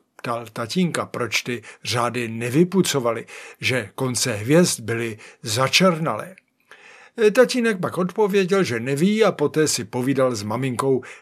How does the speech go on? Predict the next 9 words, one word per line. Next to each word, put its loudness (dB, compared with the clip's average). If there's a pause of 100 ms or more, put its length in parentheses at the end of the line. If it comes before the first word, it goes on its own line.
německy, 2
abych -10 (100)
nerozuměl. -2 (1500)
Na -2
prezidenta 0
Zápotockého 0
hezkou 0
vzpomínku -6
nemám. -2